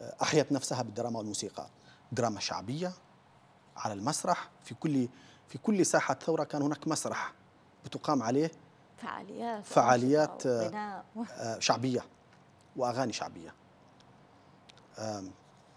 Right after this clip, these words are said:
Speaker 1: هذا الشكل من الثورات، آم، الشكل الناعم من الثورات، متعارف عليه أن كل ثورة في التاريخ هي ثورة م-، مسلحة، نعم.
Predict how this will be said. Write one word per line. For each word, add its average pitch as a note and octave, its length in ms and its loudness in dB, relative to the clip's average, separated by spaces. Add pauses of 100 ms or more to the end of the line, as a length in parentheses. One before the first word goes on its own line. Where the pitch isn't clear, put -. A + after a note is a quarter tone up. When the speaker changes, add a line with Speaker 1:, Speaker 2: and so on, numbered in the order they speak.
(1300)
Speaker 1:
هذا G#3 180 4
الشكل - 500 -4
من F#2 240 -10
الثورات، F2+ 560 -12 (2000)
آم، G#2+ 320 -8 (1160)
الشكل - 380 2
الناعم C3 440 2
من G2 140 -6
الثورات، F#2 480 -10
متعارف D#3 420 0
عليه B2 180 0
أن A2 100 -6
كل D3 300 -6
ثورة A2 360 -4
في - 160 -14
التاريخ G#2+ 500 -6
هي G#2+ 60 -6
ثورة B2+ 220 -4
م-، G#2+ 140 -6 (640)
مسلحة، A#2+ 580 -4 (300)
نعم. G2+ 140 -14